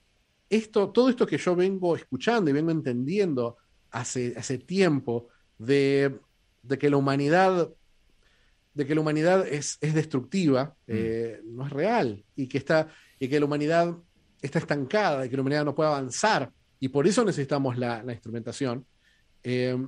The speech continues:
Speaker 1: esto es mentira, eso es lo que descubre Rei, y lo que descubre Shinji, y lo que descubre Asuka. Por eso hay una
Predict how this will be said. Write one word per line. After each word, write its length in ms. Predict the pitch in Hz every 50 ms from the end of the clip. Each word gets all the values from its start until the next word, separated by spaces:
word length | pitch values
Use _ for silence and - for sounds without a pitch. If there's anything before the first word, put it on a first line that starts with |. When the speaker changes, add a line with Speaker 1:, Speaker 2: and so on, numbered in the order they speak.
| - _ _ _ _ _
Speaker 1:
esto 180 | - 196 196 220
es 60 | 175
mentira, 520 | 165 143 135 - 247 240 156 98 - - _
eso 240 | _ 190 214 208 208
es 60 | 151
lo 120 | 135 123 113
que 240 | - 120 120 113 101
descubre 640 | 113 117 - _ - 170 151 135 120 107 92 - _ _ _ _ _ _ _ _
Rei, 460 | - 120 123 123 107 95 90 - _ _
y 80 | 185
lo 80 | 202 214
que 60 | 196
descubre 580 | 175 - - - 135 143 143 143 147 147 - _ _ _
Shinji, 540 | _ - - 269 269 247 208 147 127 113 - -
y 40 | 139
lo 80 | 156
que 80 | 147 156
descubre 360 | 131 - - 151 156 151 139 127
Asuka. 480 | 113 - - 214 226 190 - 107 - _ _ _ _ _
Por 140 | _ 139 143
eso 220 | 175 190 185 240 196
hay 160 | 147 131 123
una 240 | 117 113 110 104